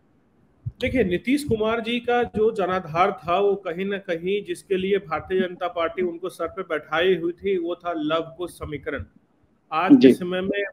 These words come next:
Speaker 1: उनके साथ ना तो लव है और कुश तो उनके साथ बिल्कुल भी नहीं है दूर दूर तक। तो हमारे नेता का, हमारे दल का सिर्फ कुशवाहा समाज में ही नहीं,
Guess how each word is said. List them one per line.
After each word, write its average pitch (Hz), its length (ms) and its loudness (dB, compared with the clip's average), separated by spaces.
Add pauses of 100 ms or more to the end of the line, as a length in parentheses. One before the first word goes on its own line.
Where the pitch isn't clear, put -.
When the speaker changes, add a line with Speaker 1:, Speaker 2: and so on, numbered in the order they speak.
(120)
Speaker 1:
उनके 180 240 -6
साथ 180 360 0
ना 175 160 -4
तो 175 160 -4
लव 165 340 0
है 190 120 0
और 180 300 -2
कुश 180 220 -4
तो 196 80 0
उनके 170 260 -4
साथ 165 160 -2 (100)
बिल्कुल 156 420 -2
भी 185 120 0
नहीं 185 240 -2
है 185 100 -2
दूर 156 260 -8
दूर 135 180 -6
तक। 117 180 -20 (760)
तो 208 60 -4
हमारे 190 420 0
नेता 202 360 -2
का, 220 180 -2
हमारे 185 360 -4
दल 156 280 -2
का 208 160 -2
सिर्फ 202 260 -4 (120)
कुशवाहा 151 320 -4
समाज 175 420 -4
में 165 100 -4
ही 160 60 -6
नहीं, 156 280 -8